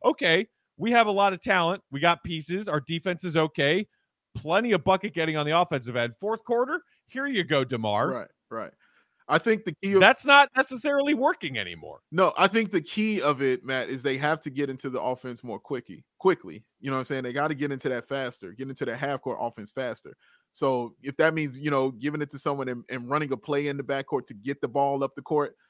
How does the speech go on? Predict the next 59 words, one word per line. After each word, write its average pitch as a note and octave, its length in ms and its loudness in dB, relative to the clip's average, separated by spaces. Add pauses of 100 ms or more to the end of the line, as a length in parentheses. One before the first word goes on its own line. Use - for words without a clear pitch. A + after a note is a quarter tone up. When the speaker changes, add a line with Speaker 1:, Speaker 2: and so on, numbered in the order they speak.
(200)
Speaker 2:
a A2+ 40 -6
little B2+ 220 0
faster C#3+ 440 0
so B2+ 140 -6
you A#2+ 160 -6
can A2+ 160 -12
get C#3+ 140 -2
into C#3 200 -6
your, C3 340 -2 (120)
what C3+ 240 -8
you C#3+ 60 -6
wanna C3+ 200 -4
do, D3+ 300 -2 (640)
you D#3 100 -4
know, C#3+ 140 2
you C#3+ 120 -2
should C3+ 160 -8
do D#3 160 -6
that. C#3 300 -2 (160)
You C#3+ 120 -4
know C#3 100 0
what C#3 60 0
I - 20 -2
mean? C#3+ 180 -2
Do C3+ 140 -4
that C3+ 180 2
more. C#3+ 220 4
But A#2+ 300 -2 (100)
taking F3 280 0
their D#3 140 4
time, D#3 380 -2
bringing D3+ 240 0
the C3+ 80 0
ball C#3 360 2
up, E3+ 180 0 (380)
<laughs> - 0 - (440)
and D#3+ 180 6
then, D#3 240 0
you D#3+ 100 -4
know, D3+ 140 2
as D3+ 80 -2
soon E3 140 -4
as D3+ 80 -6
they D3 140 2
cross, D3+ 460 0 (480)
nobody's D#3+ 540 4
moving, D#3 380 -2
nobody's D3+ 440 0
cutting, D3 540 -2
you D3+ 100 -4
know D#3 100 2
what D3+ 60 4
I'm D3+ 60 0
saying? D3+ 280 4
Nobody's C#3+ 380 2
available C#3 440 2
for C3+ 120 -4
the A#2+ 100 -4
basketball. A2+ 720 -2